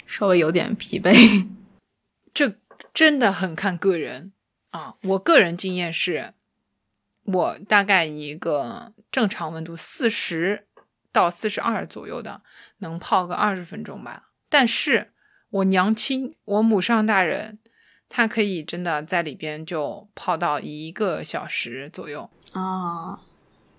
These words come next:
Speaker 1: 那还蛮
Speaker 2: 甚至更久，
Speaker 1: 嗯。
Speaker 2: 就是她出来休息休息，哎，又能泡，非常的牛。嗯，不过说到这个泡的时间啊，就是瑞秋说的这个问题，我还有一个小 tips，就是，呃，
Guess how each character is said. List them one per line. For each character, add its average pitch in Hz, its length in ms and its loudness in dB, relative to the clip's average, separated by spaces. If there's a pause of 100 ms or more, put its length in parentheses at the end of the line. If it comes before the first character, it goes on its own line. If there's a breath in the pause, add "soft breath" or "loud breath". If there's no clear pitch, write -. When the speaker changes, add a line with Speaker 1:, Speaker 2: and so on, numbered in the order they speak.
(160)
Speaker 1:
那 208 120 -4
还 185 240 -4
蛮 170 340 -6
Speaker 2:
甚 220 200 -2
至 202 120 -2
更 202 220 0
久， 175 160 -4
Speaker 1:
嗯。 190 40 -2
Speaker 2:
就 190 80 0
是 185 120 -4
她 196 120 -2
出 196 120 -4
来 196 80 4
休 226 140 -2
息 208 100 -6
休 180 100 -6
息， 180 120 -4
哎， 311 140 2
又 403 140 4
能 175 120 0
泡， - 300 -6 (520 loud breath)
非 254 180 0
常 190 140 0
的 170 80 -4
牛。 - 320 -10 (100)
嗯， - 220 -10 (240)
不 285 80 -4
过 311 140 4
说 370 180 4
到 339 100 8
这 311 80 2
个 269 80 2
泡 247 340 4
的 202 100 2
时 175 240 -2
间 202 260 2
啊， 156 180 0
就 160 120 -12
是 175 240 -8
瑞 170 120 -4
秋 175 160 -4
说 175 140 -6
的 170 60 -6
这 170 80 -6
个 170 40 -6
问 160 120 -6
题， 175 80 -6
我 160 80 -4
还 170 120 0
有 202 140 6
一 170 80 -2
个 170 260 -2
小 135 220 -2
tips， - 320 -6
就 165 160 -6
是， 180 300 -4 (680 loud breath)
呃， 170 500 -2